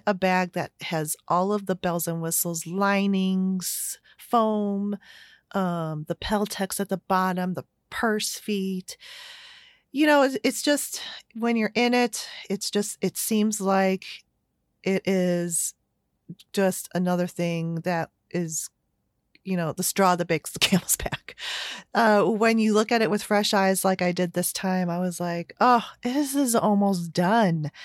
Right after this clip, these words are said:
So once I got the lining off and then I started finishing it up, I was so happy. I was just like, "Oh my gosh, I'm so glad I picked this back up again and finished it."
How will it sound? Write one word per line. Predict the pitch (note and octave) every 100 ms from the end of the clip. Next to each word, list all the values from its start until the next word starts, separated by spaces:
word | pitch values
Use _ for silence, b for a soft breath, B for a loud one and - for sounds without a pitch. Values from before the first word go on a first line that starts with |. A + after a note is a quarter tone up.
| B B B
So | - G#3 F#3 F#3 F3+ -
once | A3 F#3+ G3 G#3
I | G#3
got | G3 F#3+ F#3+
the | F#3
lining | F3 F#3 F#3 F3+
off | E3+ F3 F3
and | F#3 E3+
then | E3+
I | E3
started | D#3+ - F3 F3 D#3+
finishing | - F#3 F#3 - E3+
it | D#3+ -
up, | F3 E3 D#3 _ _ - B B B B B B -
I | F3+
was | F#3
so | - G#3+ F#3+
happy. | F3 F3 - -
I | - F3+
was | G3
just | F#3+ F#3
like, | D#3+ -
"Oh | G3
my | G3 F#3
gosh, | F3 E3 E3
I'm | F3+ F3+
so | - G3 F#3+
glad | F#3 E3+
I |
picked | D#3 G3 -
this | E3
back | - D#3+ D#3
up | D3
again | D3+ D3 C#3+
and | C#3+ C3+ C#3
finished | - - C3 B2+ -
it." | C#3 C3+ -